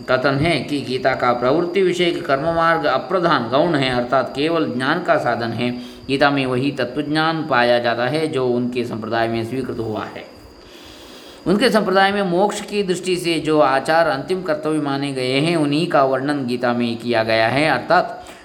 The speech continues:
मायावादात्मक अद्वैत और कर्म संन्यास, माया सत्यत्व प्रतिपादक विशिष्टाद्वैत और वासुदेव भक्ति, द्वैत आणि विष्णु भक्ति, अ, शुद्धाद्वैत और,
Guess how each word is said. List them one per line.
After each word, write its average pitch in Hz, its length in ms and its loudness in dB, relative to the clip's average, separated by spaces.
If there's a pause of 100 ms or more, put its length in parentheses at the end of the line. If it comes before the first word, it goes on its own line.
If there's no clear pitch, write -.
(100)
मायावादात्मक 123 800 2
अद्वैत 127 480 0
और 123 220 0
कर्म 120 240 -2
संन्यास, 120 460 0
माया 135 480 2
सत्यत्व 139 680 -4
प्रतिपादक 131 540 0
विशिष्टाद्वैत 147 840 0
और 135 260 0
वासुदेव 123 500 0
भक्ति, 131 520 -2 (280)
द्वैत 175 440 4
आणि 160 840 -2 (1200)
विष्णु 139 300 2
भक्ति, 170 500 0 (2250)
अ, 139 220 0
शुद्धाद्वैत 160 840 0
और, 165 640 -2